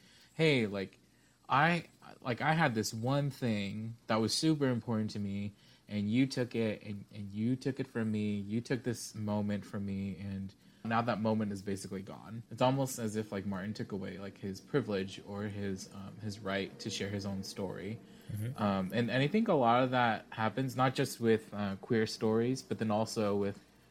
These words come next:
Speaker 1: with, like, stories for other marginalized groups, even, you know, like, for Asian people, you know, like, peop-, like, other people tell our stories, and we don't get a chance to even tell our own stories, you know? And I think that something does get lost there.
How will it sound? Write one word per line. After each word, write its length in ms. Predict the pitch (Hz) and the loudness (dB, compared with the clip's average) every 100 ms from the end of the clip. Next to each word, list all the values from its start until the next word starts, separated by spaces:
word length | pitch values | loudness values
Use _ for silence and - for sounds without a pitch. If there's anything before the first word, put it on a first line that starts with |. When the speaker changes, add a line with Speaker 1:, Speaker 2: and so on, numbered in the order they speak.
| - | 2
Speaker 1:
with, 120 | 143 | 6
like, 140 | 143 | 6
stories 360 | - 143 143 131 | 4 4 4 2
for 500 | 131 123 117 107 95 120 | 2 4 4 2 0 -2
other 380 | 123 123 113 | 2 4 4
marginalized 500 | 107 107 101 104 101 | 2 -2 -2 -4 -4
groups, 460 | - 98 87 - - - | -6 -10 -10 -18 -18 -8
even, 460 | 107 98 98 110 107 | -6 -6 -8 -8 -8
you 140 | 113 104 | -4 -2
know, 260 | 101 113 113 | -2 -4 -4
like, 220 | 110 104 | -4 -4
for 160 | - - | -4 2
Asian 320 | 156 151 131 | 4 4 0
people, 400 | 117 98 101 101 | -2 -4 -4 -4
you 80 | 104 | -4
know, 180 | 104 107 | -2 0
like, 220 | 104 98 - | 0 -2 -4
peop-, 200 | - 117 - | -4 -4 -4
like, 240 | 107 98 - | -8 -8 -8
other 220 | 117 117 113 | -4 -2 -2
people 280 | 113 113 | -2 -2
tell 200 | 107 107 | -2 -2
our 120 | 98 104 | -2 -4
stories, 600 | - 107 196 101 101 - | -4 -2 -2 -4 -8 -10
and 340 | 202 202 202 208 - - - | -6 -4 -6 -10 -18 -20 -2
we 100 | 117 | 2
don't 140 | 117 113 | 4 4
get 120 | 107 | 0
a 80 | 104 | 0
chance 300 | - 98 - | -2 -6 -6
to 160 | - 101 | -8 -6
even 220 | 104 107 | -2 -4
tell 160 | 104 110 | 0 2
our 100 | 110 | 4
own 180 | 123 147 | 4 0
stories, 600 | - 98 - - 120 - | -2 -4 -4 -10 -12 -6
you 140 | 101 | -4
know? 300 | 98 101 117 123 - | -2 -4 -6 -8 -4
And 100 | 127 | 0
I 60 | 135 | 2
think 240 | 180 180 | 2 2
that 200 | 127 - | 2 0
something 540 | 127 117 120 110 98 98 | -2 -4 -2 -2 -2 4
does 240 | 127 143 | 4 4
get 220 | 117 76 | 0 -2
lost 320 | 92 - - | -4 -8 -10
there. 340 | 90 95 104 | -12 -10 -10